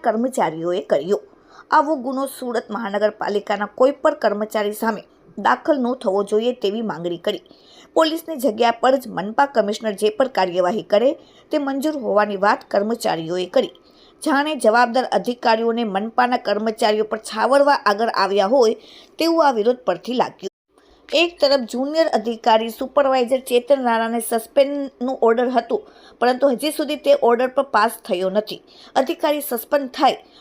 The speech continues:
તો જેલમાં જશે, તેવું પાલિકાને ભાન થતાં પાલિકાએ આ નિર્ણય અટકાવ્યો.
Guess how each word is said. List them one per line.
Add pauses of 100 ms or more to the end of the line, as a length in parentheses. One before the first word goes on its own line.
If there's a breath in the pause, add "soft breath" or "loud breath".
(100)
તો
જેલમાં
જશે,
તેવું
પાલિકાને
ભાન
થતાં (280 soft breath)
પાલિકાએ
આ
નિર્ણય
અટકાવ્યો.